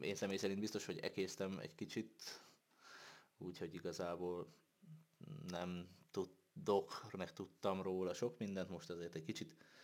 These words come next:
minimálisan kibővítettem a tudásomat, ettől függetlenül a véleményem nem változik, de mindegy. Aztán még érintünk egy pár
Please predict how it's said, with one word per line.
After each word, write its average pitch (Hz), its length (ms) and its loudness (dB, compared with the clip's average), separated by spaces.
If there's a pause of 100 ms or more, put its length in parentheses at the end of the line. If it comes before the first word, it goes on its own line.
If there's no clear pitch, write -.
(280)
minimálisan 90 580 2
kibővítettem 92 600 2
a 85 60 -4
tudásomat, 92 440 0
ettől 95 200 -2
függetlenül 87 460 -6 (680)
a 85 60 -10
véleményem 90 580 2
nem 90 200 0
változik, 110 500 0
de 98 160 -6 (320)
mindegy. 110 540 -2 (720)
Aztán - 260 -6
még 87 140 -4
érintünk 98 480 4
egy 90 160 -2
pár 90 360 4